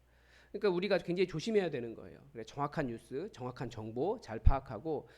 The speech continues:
무엇보다도 악으로 가는 것에 대해서 우리는 경계해야 됩니다. 근데 악으로 가는 것에 대해서 잘 경계를 못하는 이유가 이것이 하나님을 위한 열정이다라고 말하기 시작하면 악을 행하고도 "내가 하나님을 위해서 일했어." 이렇게 할 수 있다라는 거죠.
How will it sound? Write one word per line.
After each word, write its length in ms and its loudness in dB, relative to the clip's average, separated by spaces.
무엇보다도 500 2
악으로 480 0
가는 300 -4
것에 200 -6
대해서 300 -8
우리는 240 -8
경계해야 400 -8
됩니다. 400 -12
근데 140 -2
악으로 380 0
가는 280 2
것에 160 0
대해서 380 0
잘 200 -6
경계를 360 -2
못하는 400 -6
이유가 360 -8
이것이 360 -2
하나님을 560 -4
위한 180 0
열정이다라고 880 -2
말하기 340 -10
시작하면 540 -6
악을 340 0
행하고도 680 0
"내가 180 -2
하나님을 560 -2
위해서 220 -6
일했어." 400 -12
이렇게 320 -2
할 80 -4
수 80 -12
있다라는 380 -12
거죠. 240 -18